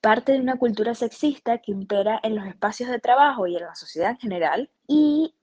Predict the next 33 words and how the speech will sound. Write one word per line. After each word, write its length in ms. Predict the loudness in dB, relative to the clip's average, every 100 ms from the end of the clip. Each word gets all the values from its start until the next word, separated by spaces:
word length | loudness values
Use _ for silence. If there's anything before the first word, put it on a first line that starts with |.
| -4
a 180 | -4 -2
pesar 360 | -2 4 4
de 120 | 4 0
que 100 | -4
corremos 460 | -4 -4 -4 -4
el 140 | -6 -2
riesgo 480 | 0 -2 -4 -8 -8
de 100 | -12
ser 300 | -4 -4 -4 _
tildadas 640 | -6 -4 0 2 2 2 -2
de 100 | -6
exageradas, 760 | -6 -8 -4 0 2 2 0
dramáticas 760 | -4 -6 -4 -4 -4 -10 -12 -12
o 80 | -10
problemáticas, 880 | -4 -2 0 -2 -4 -6 -10 -10 -12 _ _
es 180 | -4 0
necesario 720 | 0 0 -2 0 0 2 0
que 80 | 0
empecemos 460 | -4 -4 -4 -4 -4
a 60 |
llamar 260 | -4 -4 -4
estos 200 | -8 -8
comportamientos 760 | -4 -4 -4 -6 -8 -8 -12 -10
por 220 | -2 -2 -2
su 140 | -8
nombre 440 | -8 -10 -10 -16 _ _
y 160 | 2 6
a 120 | 6
denunciarlo 840 | 4 0 -8 -6 -4 -2 -4 -4
ante 300 | -4 -6 -6
las 100 | -8
instancias 560 | -8 -6 -6 -4 -6 -4
correspondientes 800 | -4 -4 -6 -6 -4 -4 -4